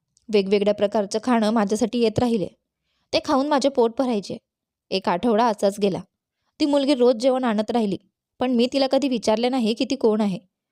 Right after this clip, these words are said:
आणि तिची आई मला का जेवण पाठवते. आज हा प्रश्न माझ्या डोक्यात आला.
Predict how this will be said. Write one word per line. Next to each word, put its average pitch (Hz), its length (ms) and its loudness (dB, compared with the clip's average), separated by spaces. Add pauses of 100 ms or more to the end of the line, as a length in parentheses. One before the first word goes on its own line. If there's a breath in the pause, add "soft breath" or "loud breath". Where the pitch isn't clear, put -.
(220)
आणि 202 160 -4
तिची 220 260 -2
आई 220 160 0
मला 226 240 -2
का 277 140 -2
जेवण 226 260 -2
पाठवते. 190 440 -4 (760)
आज 208 140 -4
हा 196 180 -2
प्रश्न 226 320 -6
माझ्या 226 240 -2
डोक्यात 226 320 -2
आला. 202 160 -4